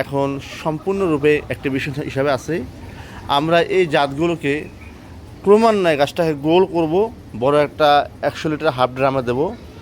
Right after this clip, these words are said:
এটা একটা অর্নামেন্টাল গাছ হবে, সারা বছর এই গাছটাতে আম থাকবে, কারণ বাড়ি এগারো আর কাটিমন সারা বছর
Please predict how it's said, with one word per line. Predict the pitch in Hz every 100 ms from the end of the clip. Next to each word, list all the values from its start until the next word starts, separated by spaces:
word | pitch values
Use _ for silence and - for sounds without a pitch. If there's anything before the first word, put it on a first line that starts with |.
| - - -
এটা | 160 175
একটা | - 160 131
অর্নামেন্টাল | 143 165 170 180 160
গাছ | 165 -
হবে, | 165 165 180 - - - - - - - -
সারা | 147 160 143
বছর | - 175
এই | 165
গাছটাতে | 139 160 160
আম | 143 147
থাকবে, | 147 143 160 -
কারণ | 143 139 143 131 113
বাড়ি | 139 139 147 156 151 - - - - - - - 147 143
এগারো | 151 156 135 175 - - - - - - 123 117
আর | 113 104 104 - - - - - - - - - - - 156
কাটিমন | 165 175 139 151 175 - - - -
সারা | 160 143
বছর | 135